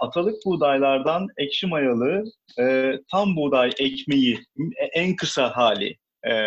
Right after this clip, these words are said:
şeklinde anlatmam gerekiyor. Yani, e, artık ekmek dediğiniz zaman, e, evet, yani o aklımıza gelen ekmek deyince o tek çizgi, çizikli, e, fırınların yaptığı ekmek gelmiyor.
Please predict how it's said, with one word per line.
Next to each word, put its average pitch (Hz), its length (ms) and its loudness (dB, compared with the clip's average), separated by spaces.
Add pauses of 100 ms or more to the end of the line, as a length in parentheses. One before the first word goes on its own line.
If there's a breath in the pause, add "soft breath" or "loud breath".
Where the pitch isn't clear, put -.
(540)
şeklinde 147 460 -2
anlatmam 127 560 2
gerekiyor. 104 460 -2
Yani, 147 380 -2 (380 loud breath)
e, 131 60 4
artık 143 500 0
ekmek 170 380 -6
dediğiniz 156 400 -4
zaman, 147 380 -2 (280)
e, 120 60 2 (840)
evet, 117 360 0 (140)
yani 113 260 0
o 117 300 0
aklımıza 127 500 0
gelen 120 500 0
ekmek 123 440 -2
deyince 107 340 0
o 147 220 -2
tek 135 240 -4
çizgi, 104 500 -6 (120)
çizikli, 104 600 -6 (360 soft breath)
e, 113 140 -2
fırınların 127 520 4
yaptığı 123 360 0
ekmek 151 500 -6
gelmiyor. 131 540 2